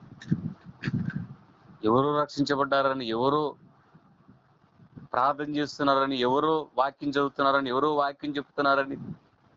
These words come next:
కాదు, మన సొంత రక్షణను మనం కొనసాగించుకోవడానికి ఎల్ల వేళలా మనం ప్రయత్నం చేస్తున్నాం.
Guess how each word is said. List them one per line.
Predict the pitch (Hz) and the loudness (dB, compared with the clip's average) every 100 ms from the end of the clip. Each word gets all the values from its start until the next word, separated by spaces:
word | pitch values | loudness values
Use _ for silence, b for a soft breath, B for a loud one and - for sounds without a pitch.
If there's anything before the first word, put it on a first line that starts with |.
| - - - - - - _ - - - _ _ _ _ - - - | -20 -18 -20 -20 -20 -20 _ -20 -20 -20 _ _ _ _ -20 -18 -4
కాదు, | 135 170 - - _ _ _ _ - - _ | -4 -4 -14 -20 _ _ _ _ -16 -16 _
మన | 110 | -4
సొంత | 113 110 113 135 | -4 -6 -2 0
రక్షణను | 131 - - 127 123 | -2 -4 -6 -2 0
మనం | 123 117 | 0 -2
కొనసాగించుకోవడానికి | 113 110 - 113 113 117 110 - 117 110 110 107 104 95 104 _ _ _ _ - - - - | -2 -6 -2 -2 -2 -4 -10 -6 0 2 2 0 -6 -6 -6 _ _ _ _ -10 -8 -10 -4
ఎల్ల | 104 110 113 | 2 4 4
వేళలా | 107 98 107 110 110 | 0 -2 0 2 0
మనం | 110 104 | 0 -6
ప్రయత్నం | 101 98 95 - 85 | -4 -4 -4 -6 -8
చేస్తున్నాం. | 82 - - - - - | -10 -14 -18 -14 -8 -6